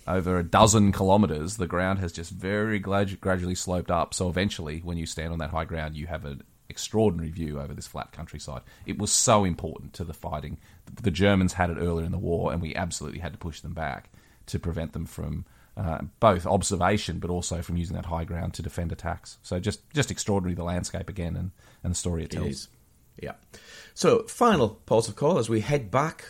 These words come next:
Speaker 2: to go get a, a coffee at the, uh, at the cafe again. We're going to literally walk through this wood, because one of the fantastic things, and this happened in the last five years, again, this was a private wood. You couldn't go into it. You just looked over the, the, over the edge.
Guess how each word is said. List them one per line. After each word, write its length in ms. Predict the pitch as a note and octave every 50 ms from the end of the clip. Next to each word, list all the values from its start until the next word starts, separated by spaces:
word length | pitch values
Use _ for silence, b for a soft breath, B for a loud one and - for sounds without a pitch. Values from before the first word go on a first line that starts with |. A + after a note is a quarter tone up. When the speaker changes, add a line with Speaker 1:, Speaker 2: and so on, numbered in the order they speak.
| -
Speaker 2:
to 80 | - G#2
go 120 | A2 A2+
get 200 | G2+ G#2+ G#2 -
a, 360 | A2 G#2+ G#2+ G2+ G2+ - -
a 40 | G2
coffee 520 | F2+ - - B2 A2+ - - B2 A#2+ G#2+ G#2+ -
at 140 | - G#2+ - - - -
the, 280 | G2 F#2+ G2 G2+ F#2+
uh, 200 | F#2+ F#2+ F#2 F#2 - - - -
at 120 | - - -
the 80 | -
cafe 380 | - - B2+ B2 - - C3 B2
again. 400 | B2 B2 C3 D3 D3+ D3+ D3+ D3+ B B B B B B
We're 100 | - B2+
going 120 | C#3 C#3 C3
to 80 | - B2+
literally 400 | A#2+ A#2 A#2 A#2+ - - A2 G#2+ G#2
walk 320 | G#2 A2 A2 G#2 - -
through 160 | - A2 F#2+
this 180 | F2+ F#2+ F2+ -
wood, 220 | A#2+ C3+ B2+ G#2+
because 220 | G2+ F#2 A2+ A2+ G2
one 160 | G#2+ A2 G#2+
of 60 | G2+
the 40 | G2+
fantastic 680 | - - G#2 G#2 G2+ - G#3+ A3+ G#3+ - - - -
things, 360 | - D#2+ F2+ F#2+ G2+ F#2+ F#2+
and 120 | F#2+ F#2 G#2
this 120 | A2 -
happened 360 | - G#2+ G#2+ - - G#2 G2
in 120 | G2 F#2+ F2+
the 80 | F2
last 240 | F#2+ G2+ F#2 - -
five 320 | - - G2+ F#2 F2+ F#2
years, 400 | G#2 A2+ C3 C#3 C#3+ C#3+ C#3 - B B B B B B B B
again, 380 | - F#2 F2+ F#2 A2 G2+ C#3 C#3+
this 120 | C3 B2+
was 140 | - - -
a 40 | -
private 420 | - - G#2+ G2+ A2+ A2+ A#2 -
wood. 180 | - A2+ C3 B2+
You 60 | -
couldn't 260 | - - A2 G2+ G#2
go 100 | - G2
into 260 | G2+ G2+ G#2 A2 - G#2+
it. 100 | G2 -
You 80 | C#2+ D#2
just 160 | F2 D#2+ E2
looked 260 | F2+ G2 - - -
over 220 | F#2+ F#2+ F#2 F2+
the, 160 | F2 F2+ - -
the, 160 | F2+ F2+ -
over 220 | - F#2+ F2+ D#2+ D#2+
the 160 | E2+ F2 G2
edge. 260 | G#2+ G#2 G#2 G2+ -